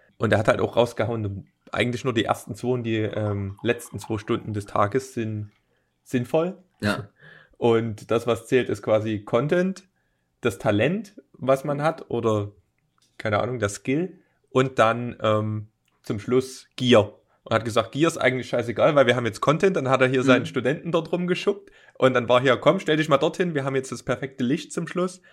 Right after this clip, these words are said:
Speaker 1: Und hat halt mit seinem iPhone dort
Speaker 2: Mhm.
Speaker 1: wieder ein paar Dinger abgerissen. Und hat halt auch gesagt, er ist auch kein guter Fotograf, er macht einfach viele Fotos. Und da hat er dort wirklich, ich hab gedacht, ey, das muss der
Speaker 2: <laughs>
Speaker 1: sich alles angucken.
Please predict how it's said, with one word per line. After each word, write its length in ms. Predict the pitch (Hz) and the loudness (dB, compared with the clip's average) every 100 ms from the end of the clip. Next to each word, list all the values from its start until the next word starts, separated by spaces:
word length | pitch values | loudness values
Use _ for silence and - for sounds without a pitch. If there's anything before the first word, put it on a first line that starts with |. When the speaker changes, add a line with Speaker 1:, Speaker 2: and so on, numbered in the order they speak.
| _ _ | _ _
Speaker 1:
Und 120 | 117 | -4
hat 100 | 110 | 2
halt 180 | 123 123 | 2 2
mit 120 | 113 | 0
seinem 440 | 113 107 107 104 - _ _ _ | 2 4 2 -4 -10 _ _ _
iPhone 460 | 120 147 160 160 147 | 2 2 2 -2 0
dort 360 | 135 135 - - | 0 0 -4 -10
Speaker 2:
Mhm. 200 | 110 113 | -4 -2
Speaker 1:
wieder 200 | 123 - | 2 2
ein 100 | - | 0
paar 140 | 107 104 | -2 -2
Dinger 260 | 127 175 | 0 0
abgerissen. 640 | - - 165 180 - 202 202 _ _ _ | -2 -4 -2 -2 -4 -12 -12 _ _ _
Und 140 | - 113 | -6 -2
hat 100 | 143 | 0
halt 140 | 143 | 2
auch 140 | - | 2
gesagt, 320 | - 123 127 - | 2 2 4 4
er 80 | |
ist 100 | 110 | 2
auch 120 | - - | 0 0
kein 160 | 147 | -2
guter 180 | 131 160 | 0 -2
Fotograf, 400 | 147 143 139 147 | 0 -2 2 0
er 80 | 147 | 2
macht 180 | 135 - | 0 0
einfach 200 | 131 139 | -4 -2
viele 220 | - 147 | 0 0
Fotos. 320 | - 143 120 | 4 4 4
Und 60 | 104 | 0
da 100 | 104 | -4
hat 100 | 156 | 0
er 80 | 156 | 0
dort 220 | 131 - | 0 -2
wirklich, 240 | 139 139 - | -2 0 -8
ich 40 | |
hab 80 | 143 | -6
gedacht, 240 | 123 120 - | -6 -6 -6
ey, 100 | 107 | 4
das 120 | - | 8
muss 180 | 269 - | 8 6
der 100 | 113 | 4
Speaker 2:
<laughs> 0 | |
Speaker 1:
sich 220 | 107 - | -4 -2
alles 240 | 135 139 | 0 0
angucken. 520 | - 143 - - 165 | -2 -4 -4 -12 -14